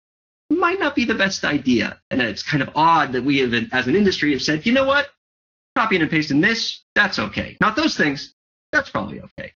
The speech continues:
So just, again, tread carefully. And one thing to remember is that you're trying one technique. Again, in the, in the kinds of examples you might find online, adversaries are always changing, and the attack matrix is always changing. You always have to go back and look at the updates. There's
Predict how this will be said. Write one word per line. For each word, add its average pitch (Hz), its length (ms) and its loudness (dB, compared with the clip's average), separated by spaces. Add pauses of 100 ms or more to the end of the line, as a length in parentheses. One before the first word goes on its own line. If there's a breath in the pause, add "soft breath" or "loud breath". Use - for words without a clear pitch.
(140)
So 240 120 -2
just, 294 240 0
again, 196 260 0
tread - 300 -2
carefully. 90 560 -6 (720)
And 190 200 2
one 294 180 2
thing 240 220 2
to 214 80 4
remember 185 600 0 (160)
is 156 180 -2
that 151 240 0
you're 165 120 0
trying 220 460 2
one 175 180 2
technique. 208 480 0
Again, 139 380 0
in 120 140 0
the, 123 100 0
in 120 100 -2
the 120 80 0
kinds 127 200 -4
of 117 40 -4
examples 123 560 -2
you 120 80 2
might 104 220 0
find 107 260 0
online, 139 640 0 (560)
adversaries 185 600 0
are 147 100 2
always 135 280 0
changing, 120 600 -2
and 143 260 2
the 175 160 4
attack 202 300 0
matrix 107 400 -4
is 101 80 -2
always 92 260 -6
changing. 95 400 -4
You 117 220 0
always 170 260 2
have 180 140 -6
to 156 60 -4
go 156 180 2
back 196 360 0
and 117 120 0
look 143 160 -2
at 151 100 -4
the 147 140 4
updates. 185 460 -4
There's 127 280 -4